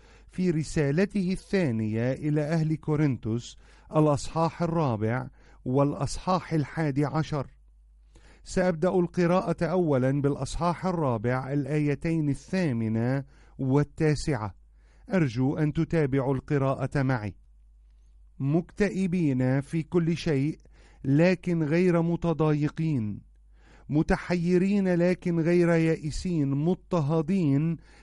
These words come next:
لكن غير متروكين، مطروحين لكن غير هالكين. لننتقل إلى الأصحاح الحادي عشر في الرسالة نفسها، مبتدئين القراءة بالآية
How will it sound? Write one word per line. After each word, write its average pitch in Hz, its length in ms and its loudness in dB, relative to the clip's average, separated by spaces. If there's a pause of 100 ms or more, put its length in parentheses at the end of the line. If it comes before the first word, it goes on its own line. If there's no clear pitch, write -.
لكن 165 540 4
غير 160 360 2
متروكين، 156 880 -2 (480)
مطروحين 147 1300 0
لكن 143 400 0
غير 139 380 2
هالكين. 123 1000 -2 (840)
لننتقل 175 640 2
إلى 170 260 2
الأصحاح 151 500 -4
الحادي 175 440 0
عشر 139 540 -2 (300)
في - 100 -10
الرسالة 170 760 2
نفسها، 135 880 -2 (320)
مبتدئين 160 680 0
القراءة 160 720 0
بالآية 156 540 0